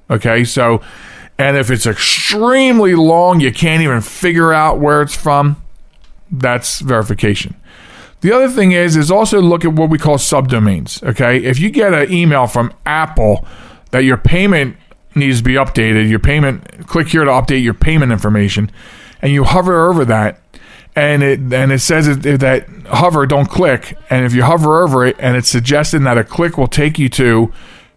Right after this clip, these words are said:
payment dot apple dot com, that's a subdomain.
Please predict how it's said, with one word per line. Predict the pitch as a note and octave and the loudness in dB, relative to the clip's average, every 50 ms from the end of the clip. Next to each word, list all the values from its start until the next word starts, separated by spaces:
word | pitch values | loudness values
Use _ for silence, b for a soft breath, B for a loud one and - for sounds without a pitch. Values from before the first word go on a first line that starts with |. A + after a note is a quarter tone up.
| _ _ | _ _
payment | - - F#3 F#3+ F#3+ F#3 F3 E3 D#3+ D3 - | 0 0 2 2 2 2 2 0 0 -2 -4
dot | C3+ D3 C#3+ C#3 C#3 - | -2 0 0 0 -2 -2
apple | - C#3+ C#3+ C#3+ C#3+ C#3+ C#3 C3+ | -2 -2 -2 -2 0 2 2 2
dot | B2 A#2+ C3 A#2+ A#2+ A#2 - | 2 0 0 0 -2 -2 -2
com, | - D#3 C#3+ B2 G#2+ G2 A2+ | -2 0 0 2 0 0 0
that's | D3+ G3+ - | -2 -2 0
a | B3+ | 0
subdomain. | G3 - - G3+ F3+ D#3+ D#3 C3 A#2 G2+ F2+ D#2 - | 0 0 0 0 0 0 0 0 0 -2 -2 -6 -10